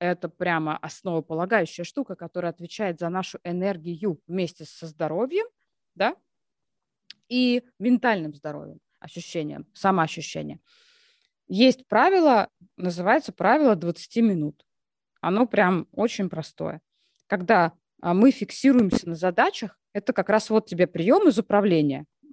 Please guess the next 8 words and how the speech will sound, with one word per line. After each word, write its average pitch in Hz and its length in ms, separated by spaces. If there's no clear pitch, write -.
пример, 170 480
да? 254 200
Когда 196 220
мы 254 140
фиксируемся 208 800
не 247 120
на 247 120
задаче, 214 640